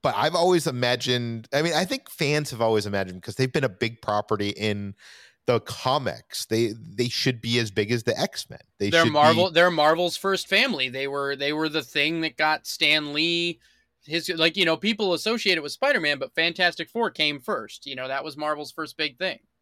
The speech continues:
Speaker 1: Yeah, so they initially announced that the Fantastic Four movie, uh, was gonna be directed by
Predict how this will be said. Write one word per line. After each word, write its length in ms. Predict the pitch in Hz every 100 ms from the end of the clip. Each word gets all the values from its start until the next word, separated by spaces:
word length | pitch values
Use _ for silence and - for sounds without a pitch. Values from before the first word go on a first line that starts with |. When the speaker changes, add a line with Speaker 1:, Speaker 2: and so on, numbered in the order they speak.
| _ _ _
Speaker 1:
Yeah, 200 | 120 87
so 600 | 82 127 113 110 - - 165
they 460 | 120 - 147 143
initially 500 | 131 131 160 - 214
announced 580 | 139 123 123 127 - - _ 120
that 340 | 117 110 107
the 80 | 117
Fantastic 460 | 127 120 123 117 110
Four 180 | 120
movie, 480 | 117 117 113 110 107 - - - - _ _
uh, 220 | 104 101
was 120 | 98 101
gonna 160 | 131
be 80 | 120
directed 500 | 107 110 117 113 104
by 460 | 104 101 101 101